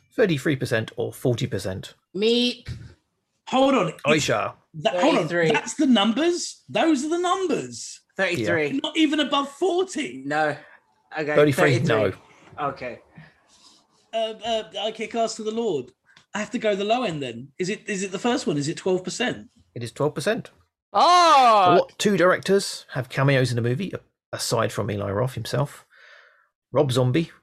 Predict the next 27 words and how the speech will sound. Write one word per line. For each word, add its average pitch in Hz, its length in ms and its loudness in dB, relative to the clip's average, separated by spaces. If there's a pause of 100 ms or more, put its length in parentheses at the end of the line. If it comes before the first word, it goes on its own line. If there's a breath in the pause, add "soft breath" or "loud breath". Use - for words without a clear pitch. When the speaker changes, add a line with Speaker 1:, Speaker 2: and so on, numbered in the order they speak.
(100)
Speaker 1:
Quentin 113 320 -4
Tarantino, 117 560 -4 (240)
Mike 185 200 -2
Takashi, 131 680 -4 (380)
and 127 100 -2
Guillermo 113 320 -2
del 104 140 -2
Toro. - 400 -8 (200)
Which - 300 -10
two 107 340 -2 (520)
have - 140 -10
cameos? 139 540 -2
Speaker 3:
Oh, 107 420 -18 (100)
uh, 127 300 -8
I 139 80 -8
kick 139 200 -10
ass 151 220 -8
to 170 80 -6
the 170 60 -8
Lord. 160 340 -4 (360)
Speaker 1:
Boo. 139 320 2 (440)
Speaker 3:
Quentin 175 360 -6
Tarantino 170 640 -4
and 151 160 -2
Guillermo 156 440 0
del 160 180 -6
Toro. 131 380 -4